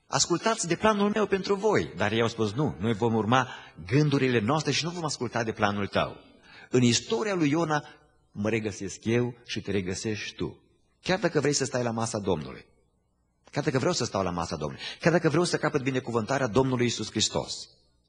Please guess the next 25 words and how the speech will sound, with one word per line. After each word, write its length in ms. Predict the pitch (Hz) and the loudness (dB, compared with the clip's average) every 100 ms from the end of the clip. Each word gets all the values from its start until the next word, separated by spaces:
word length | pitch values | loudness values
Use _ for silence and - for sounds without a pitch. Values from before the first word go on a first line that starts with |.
| _ _ - - | _ _ -20 -6
suntem 440 | 107 92 165 196 | -4 -2 -2 0
contrari 420 | 196 175 190 214 | -2 -2 -4 -4
lui 100 | 139 | -4
Dumnezeu. 580 | 92 78 73 - - - _ _ - | -4 -6 -6 -8 -12 -20 _ _ -8
Întoarce 400 | 110 175 190 170 | -2 0 0 0
în 60 | |
spatele 280 | 156 - - | 0 -2 0
lui 60 | 147 | 4
Dumnezeu, 320 | 113 85 80 | 4 4 0
nu 60 | 139 | 2
vrem 140 | 165 | 0
să 100 | 139 | 0
ascultăm. 520 | - 101 90 67 62 - - - | 0 -2 -2 -4 -6 -12 -12 2
Nu 80 | 196 | 4
numai 180 | 214 175 | 6 4
atâta, 420 | - 107 65 - - - | 2 0 -2 -6 -16 -8
suntem, 540 | - 127 120 139 135 - - - _ _ _ _ _ _ - - - _ _ _ _ _ | 2 2 6 4 4 0 -14 -20 _ _ _ _ _ _ -20 -20 -20 _ _ _ _ _
uh, 300 | 113 117 113 101 | 0 2 0 -2
necunoscători 760 | 135 165 170 180 196 - 247 175 | -2 -2 -2 -2 -4 0 0 2
de 80 | 107 | 2
adevăr, 400 | 82 90 80 85 | 2 0 0 0
nu 60 | |
numai 200 | 190 214 | 2 2
contrari 440 | - 135 117 98 - | 2 2 2 0 0
Domnului, 400 | 110 76 71 | 0 0 -2